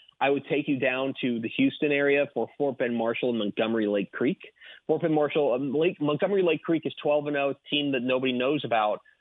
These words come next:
uh, but they have been outstanding. They are the third highest scoring team in all of Texas high school football, uh, averaging something like fifty-six points a game. They've got a running back named Tyvon Byers, who is a, a stu-,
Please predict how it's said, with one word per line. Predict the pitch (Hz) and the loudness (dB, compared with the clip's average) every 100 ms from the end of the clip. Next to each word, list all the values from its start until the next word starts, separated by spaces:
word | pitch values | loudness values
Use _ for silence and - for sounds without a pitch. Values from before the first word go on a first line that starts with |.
| _ | _
uh, | - 117 | 0 0
but | 113 110 | 0 -2
they | 135 147 | 0 2
have | 156 127 | 0 0
been | 127 | -2
outstanding. | 110 123 - - 139 143 147 139 139 - _ - | -2 -4 -8 -6 -2 0 2 0 -2 -10 _ -2
They | 120 123 - | 0 2 2
are | 120 113 | 0 0
the | 110 110 - - - - - - | 0 -2 -2 -16 -12 -12 -6 0
third | 143 160 151 | 2 2 0
highest | - 143 139 139 - | -2 -2 0 0 -2
scoring | - 139 131 123 - | -2 0 0 -2 -2
team | 131 127 | 0 0
in | |
all | 113 113 117 | 0 0 -2
of | 113 - 120 | -4 -8 -6
Texas | 110 131 | -4 -4
high | 131 123 120 | 0 -2 0
school | 113 107 - | -2 -2 -2
football, | 117 131 131 139 - - _ - | -2 0 0 0 -8 -20 _ 0
uh, | 113 107 | 2 0
averaging | 113 120 117 107 | -2 -4 -6 -6
something | 123 | -6
like | 110 - - | -6 -8 -8
fifty-six | 113 120 127 - | -6 -4 -6 -6
points | - 127 120 | -6 -4 -2
a | |
game. | 117 117 | -2 -2
They've | 120 123 | -2 -2
got | 110 | 0
a | |
running | 107 110 113 | 0 0 0
back | 110 | -2
named | 90 95 - | -4 -8 -4
Tyvon | 107 104 101 101 | -2 -2 -2 -2
Byers, | 90 92 104 104 - | 0 0 2 0 -2
who | 110 98 | -2 0
is | 87 | 0
a, | |
a | 85 - - - - - _ | -4 -4 -6 -6 -8 -10 _
stu-, | - | -4